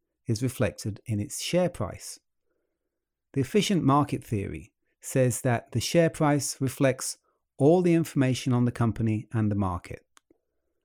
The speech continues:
Like swarm intelligence, the proponents of this school of thought believe it's not possible to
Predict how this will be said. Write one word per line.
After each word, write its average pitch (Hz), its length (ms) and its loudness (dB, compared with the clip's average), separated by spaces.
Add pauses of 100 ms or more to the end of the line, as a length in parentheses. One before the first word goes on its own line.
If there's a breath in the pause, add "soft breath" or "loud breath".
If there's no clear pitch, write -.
(220)
Like 175 240 2
swarm 156 540 0
intelligence, 113 880 -2 (440)
the 120 80 -4
proponents 160 640 2
of 123 120 -2
this 127 140 -2
school 139 340 0
of 120 80 -4
thought 139 440 0 (520 soft breath)
believe 139 320 4
it's - 180 -4
not 165 460 2
possible 131 500 0
to 131 160 -6